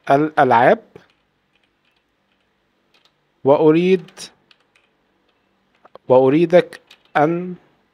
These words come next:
تزودني بكلمات مفتاحية للقناة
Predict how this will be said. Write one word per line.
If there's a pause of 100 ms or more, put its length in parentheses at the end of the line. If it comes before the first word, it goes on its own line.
(640)
تزودني (1700)
بكلمات (1400)
مفتاحية (2500)
للقناة